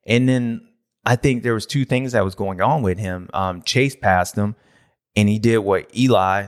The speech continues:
uh, he did to Eli what Eli did to everybody else, just went around him and went past everybody else. But, you know, I think Eli was a little, like, hesitant. You know, Ken was fighting him, and where he was, he would've won the overall. So I think in the back of his mind, he was like, "Okay,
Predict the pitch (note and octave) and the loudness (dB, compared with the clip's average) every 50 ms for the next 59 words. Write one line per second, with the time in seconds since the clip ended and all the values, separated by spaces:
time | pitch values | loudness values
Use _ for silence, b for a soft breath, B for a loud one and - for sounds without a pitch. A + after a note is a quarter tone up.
0 | - - - G2+ G2 F#2+ G2+ G#2+ A2 G#2+ A2 G#2+ G#2 G2+ - - G#2+ E2+ D2+ A2 | -10 -8 -6 -4 -4 -4 -4 -4 -2 2 2 2 2 2 -2 -4 -4 -2 0 2
1 | A#2+ A#2 G2+ G2+ G2+ G2 G2+ G2 E2+ A2 A#2 A#2 A2 G#2 G#2+ G2 G#2 G#2+ G#2 G#2 | 2 4 4 2 2 2 0 -2 -2 0 0 2 2 2 0 0 -2 -2 -2 -2
2 | G#2 G#2 G2 F#2+ F#2+ F#2+ G2 A2 A#2+ A#2 - - G2+ G2+ G2 G2+ F#2+ F#2+ G2+ A#2 | -4 -4 -2 -2 -4 -2 0 0 0 0 -2 -4 -8 -6 -6 -6 -2 0 2 2
3 | B2 A#2 A2+ A#2+ A#2+ B2 A#2 G#2+ F#2+ - F2 G2 G2 - A2+ A2 G#2+ - - G2 | 2 2 0 -2 -4 -6 -8 -10 -10 -6 -6 -6 -4 0 0 0 0 0 -2 -4
4 | G2 G2 G2 G2+ A2 A#2+ A#2 G#2 - - - G#2+ G#2 F#2 b b b b b b | -2 -2 -2 0 2 2 0 0 0 0 2 2 2 2 b b b b b b
5 | b b b b b - A2+ A#2 A2+ G#2+ G#2 G#2+ - C3+ B2 A#2 - G2+ G#2+ A#2 | b b b b b 0 2 4 4 4 2 2 2 0 -2 -2 -4 -4 -2 0
6 | A#2 A2+ A2 G#2+ G#2 G#2 G#2 G2+ G2 F#2 G2 F#2+ G#2+ B2 B2+ A#2+ A2+ A2 G#2 G#2 | 2 2 4 4 2 2 2 0 -2 -2 -2 0 0 2 2 2 2 2 2 2
7 | G2+ G2 F#2+ - - A2+ A2+ A#2+ A2+ A2+ G2+ - - G2 G#2+ G#2+ - - _ - | 2 0 0 0 -2 0 0 0 2 0 -2 -2 -4 -4 -4 -6 -8 -10 _ -2
8 | G#2 G2 G2 F#2 F2+ - - A2 G#2+ G#2+ G#2+ G#2 - - A2 G#2 G#2 - - G#2 | 0 0 0 0 -2 -2 -2 -2 0 0 -2 -6 -2 0 0 0 0 0 -2 -4
9 | G#2 G#2 G2+ - - A2 A2+ A2+ G#2+ G2+ G2 F#2 - - - G2 A2+ A2 G2+ G#2 | -4 -6 -6 -6 -2 0 0 0 0 0 -4 -6 -10 -4 0 2 2 2 2 0
10 | G#2+ G#2 G2 F#2+ G2+ A2 A#2 A2 F#2+ F#2 - B B B B B B B - C#3 | -4 -4 0 2 4 4 4 4 2 0 -2 B B B B B B B 2 2
11 | C3 A#2 A2 A2 G#2+ G#2 F#2+ - - G#2+ G#2+ F#2 F#2+ G2+ A2+ A#2 G#2+ F#2+ - - | 4 2 2 2 0 0 0 -2 0 0 0 2 2 2 2 2 0 0 -2 -2
12 | G2 F#2+ B2 B2+ A#2+ G#2 G2 F#2 G#2+ G#2 G2 - F2+ F2+ F2 F2+ G#2 A#2+ C3 B2 | -4 -2 -2 -2 -4 -4 -4 -2 -2 -2 -2 -4 -8 -12 -10 -4 0 0 2 2
13 | A2 G#2 G#2+ G#2+ A2 G#2+ G#2 G2 F#2 G2+ G2 F2 - G#2 - - A2 G2 F2+ F2+ | 2 0 -2 -4 -4 -4 -2 -2 -2 -2 -2 -2 -2 -2 -2 0 0 0 0 -2